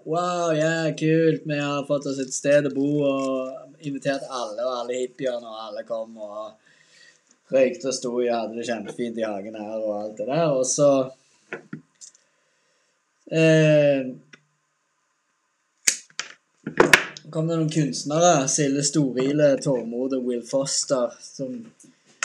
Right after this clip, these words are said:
hadde lånt til skolen her, hadde et prosjekt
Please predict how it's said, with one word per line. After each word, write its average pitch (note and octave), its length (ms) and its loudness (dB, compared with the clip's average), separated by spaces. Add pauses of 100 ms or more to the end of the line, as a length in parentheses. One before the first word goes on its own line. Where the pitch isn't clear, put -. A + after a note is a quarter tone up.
(420)
hadde B2+ 340 2 (2000)
lånt C3+ 360 0
til C3+ 100 -4
skolen B2 480 -4
her, C#3 160 2
hadde B2 300 -4
et - 80 -14
prosjekt - 720 -6